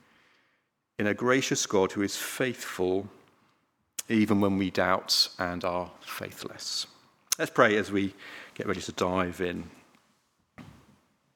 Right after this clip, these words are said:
Father, we thank you for this great story, and we're excited to be in it again,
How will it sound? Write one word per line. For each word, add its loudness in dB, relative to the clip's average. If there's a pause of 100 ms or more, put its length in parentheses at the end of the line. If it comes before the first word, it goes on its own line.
(320)
Father, 12
we 4
thank 6
you -12
for -6
this 2
great 6
story, 6
and 2
we're 0
excited 0
to -12
be 2
in 4
it 2
again, 2